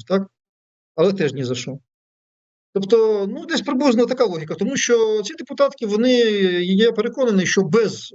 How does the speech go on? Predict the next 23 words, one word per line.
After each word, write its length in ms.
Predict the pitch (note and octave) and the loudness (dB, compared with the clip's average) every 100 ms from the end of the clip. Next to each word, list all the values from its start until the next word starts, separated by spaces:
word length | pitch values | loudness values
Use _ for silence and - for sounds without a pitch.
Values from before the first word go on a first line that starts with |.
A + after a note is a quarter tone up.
| - | -12
е, 240 | E3 D#3+ D#3 | -4 -4 -2
погодження 460 | F#3+ G#3 D#3+ E3 | 2 2 4 2
з 40 | C#3+ | 4
Банкової 580 | F3+ D4 B3 D#3 C3+ A#2+ | 4 2 -2 -4 -4 -4
або 200 | C3 D#3 | -2 -2
без 160 | C#3+ | -2
вказівки 440 | - C#3+ A#3 G3 D#3+ | 0 2 2 2 0
Банкової, 420 | E3 D3 C#3+ D#3+ | 0 0 -4 0
вони, 360 | G3 B3 A3 - _ _ _ _ _ - | 2 4 2 -2 _ _ _ _ _ -2
е, 160 | D3+ D3+ | 0 2
жодного 380 | A#3 A3 F3+ | 2 2 0
такого 300 | F3 G3 G#3 | 0 0 0
кроку 280 | G3 A3+ A3 | 2 -2 -2
зробити 340 | C#3 D#3 G3 G3 | -2 0 0 -2
не 120 | D3+ F3+ | -6 -2
могли 300 | D#3 B2+ G#2 | 0 0 -2
б. 40 | - _ _ _ _ _ - | -8 _ _ _ _ _ -2
Тому 280 | G#3 D4 | 0 2
ми 200 | A3 C#4 | 2 2
чудово 360 | C4+ B3 D4 C#4 | 0 0 0 0
знаємо, 440 | G#3+ A#3+ F#3 D#3 | 2 2 0 -2
хто, 520 | D3+ - D4 C#4 F3+ D3+ | -6 -2 2 2 0 -2
звідки 720 | C3 D#3+ D4 G#3 - D3+ B2+ | -2 0 0 0 -4 -6 -6